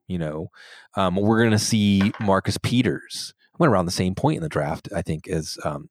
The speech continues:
Randy Moss. Now with the Rams, no interest, you know, volatile personality, stuff behind the scenes we don't know.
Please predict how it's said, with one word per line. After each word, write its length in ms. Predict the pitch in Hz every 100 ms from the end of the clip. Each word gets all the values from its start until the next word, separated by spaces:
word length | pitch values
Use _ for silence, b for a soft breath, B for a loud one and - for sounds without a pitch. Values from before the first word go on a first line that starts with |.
| -
Randy 280 | 95 82 80
Moss. 420 | 73 - - -
Now 280 | 87 85 85
with 200 | 85 -
the 80 | 90
Rams, 640 | 104 127 104 95 95 - B B B
no 300 | 87 98 107
interest, 640 | 104 104 - 101 95 - - B B -
you 140 | 82
know, 160 | 82 85
volatile 920 | - 92 101 104 - 98 92 95 98 95
personality, 760 | 104 95 - 92 95 95 92
stuff 320 | 87 - 113
behind 300 | - 95 95
the 60 | 92
scenes 360 | - 92 92 80
we 140 | 90
don't 300 | 92 92 -
know. 520 | 87 87 87 87 87